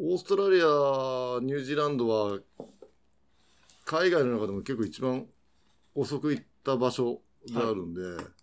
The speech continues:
Speaker 1: あるけど、千九百九十九年
Speaker 2: はい。
Speaker 1: ぐらいだったかな。うちらは千九百九十二年ぐらいから行ってるんで、
Speaker 2: はい。
Speaker 1: かなりもう七年、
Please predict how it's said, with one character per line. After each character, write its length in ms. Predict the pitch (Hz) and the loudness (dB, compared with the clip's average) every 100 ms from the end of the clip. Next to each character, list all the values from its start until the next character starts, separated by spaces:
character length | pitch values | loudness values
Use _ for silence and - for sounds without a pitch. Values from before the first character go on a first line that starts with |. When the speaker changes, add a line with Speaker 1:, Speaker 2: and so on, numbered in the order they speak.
| _ | _
Speaker 1:
あ 120 | 117 | -6
る 140 | 131 127 - | -6 -6 -6
け 160 | 143 | -2
ど、 220 | 131 123 - _ - - - - - _ _ _ _ | 0 -2 -4 _ -20 -20 -20 -20 -20 _ _ _ _
千 220 | - 175 | -6 -2
九 100 | 143 | -2
百 60 | 113 | -2
九 160 | 156 139 | -2 -2
十 160 | 107 | -2
九 240 | - 127 117 | -6 -4 -4
年 120 | - - _ _ _ _ _ _ _ _ - - _ _ _ | -6 -16 _ _ _ _ _ _ _ _ -20 -20 _ _ _
Speaker 2:
は 100 | 123 | -14
い。 80 | 95 - 185 180 - | -14 -16 -20 -18 -12
Speaker 1:
ぐ 100 | 113 | -4
ら 60 | 147 | -2
い 20 | |
だ 40 | |
っ 20 | - | -4
た 80 | |
か 60 | - | -12
な。 60 | 76 - - | -18 -14 -12
う 40 | 135 | -4
ち 100 | 175 | 2
ら 80 | |
は 40 | 151 | 2
千 140 | 160 | 2
九 60 | 147 | -2
百 80 | 117 | 0
九 140 | 147 | 0
十 80 | 113 | 0
二 120 | 107 | 0
年 200 | 113 139 | 2 2
ぐ 100 | 135 | 2
ら 100 | 127 | 2
い 60 | 95 | 0
か 80 | 87 | -4
ら 60 | |
行 60 | 87 | -8
っ 40 | |
て 80 | 107 | -10
る 80 | 87 | -10
ん 120 | 87 | -8
で、 80 | 90 90 92 | -8 -8 -8
Speaker 2:
は 140 | 185 - | -8 -10
い。 120 | - _ _ _ - _ _ _ _ | -12 _ _ _ -20 _ _ _ _
Speaker 1:
か 240 | - 131 | -14 -8
な 160 | 127 110 | -4 -4
り 80 | 98 | -4
も 140 | 92 | -6
う 40 | 95 | -4
七 220 | 117 135 | -2 0
年、 320 | 147 143 | 0 -4